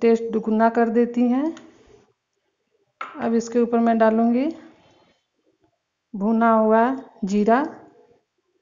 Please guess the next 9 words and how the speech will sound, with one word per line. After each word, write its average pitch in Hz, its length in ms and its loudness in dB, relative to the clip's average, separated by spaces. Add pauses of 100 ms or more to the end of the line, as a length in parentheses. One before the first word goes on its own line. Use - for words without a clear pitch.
(160)
जिसे 214 260 -2
हमने 226 340 2
तवे 226 300 2
पे 226 180 2
भून 220 300 0
के 254 180 -2
और 226 180 0
इसको 208 240 -4
हमने 214 300 -2